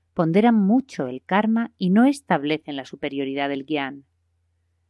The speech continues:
Del mismo modo, en las escrituras donde se habla de la aptitud para el gyan, podemos encontrar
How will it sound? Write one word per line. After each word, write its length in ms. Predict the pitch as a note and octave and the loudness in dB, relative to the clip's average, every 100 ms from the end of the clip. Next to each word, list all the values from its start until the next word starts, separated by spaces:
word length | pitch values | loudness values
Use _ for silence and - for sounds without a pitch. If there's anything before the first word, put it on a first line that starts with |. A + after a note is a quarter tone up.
| _ - | _ -4
Del 140 | D#3+ | 0
mismo 260 | F3 F3+ D#3+ | 2 2 2
modo, 340 | E3+ F#3+ C#3+ | 2 2 0
en 80 | C#3+ | -4
las 160 | D3+ | -6
escrituras 520 | E3+ - E3 G#3 B3 B3 | -8 -8 -8 0 0 2
donde 220 | A#3 F#3 | -2 -2
se 180 | - D3 | -6 -4
habla 260 | E3 D#3 | -2 -2
de 120 | C#3+ | -2
la 140 | C#3+ C#3 | -2 -4
aptitud 380 | C#3+ D#3 D3+ G3+ | -4 -8 -6 -2
para 260 | A3+ G#3 | -2 0
el 140 | D3 C3 | -4 -4
gyan, 460 | F3+ F3 C#3 C3 _ _ _ _ _ | -2 -2 -4 -10 _ _ _ _ _
podemos 340 | E3+ F3 F#3 | 0 2 0
encontrar 540 | G3+ F#3 E3+ D#3 A3+ | -2 -2 -4 -2 -2